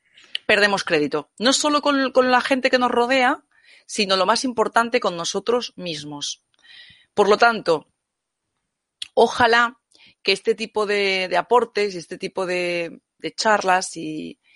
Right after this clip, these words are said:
y de compartir sea para que todos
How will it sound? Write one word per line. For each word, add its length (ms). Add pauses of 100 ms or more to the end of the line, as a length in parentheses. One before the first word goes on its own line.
(240)
y 140
de 100
compartir 720 (380)
sea 380
para 260
que 360 (120)
todos 640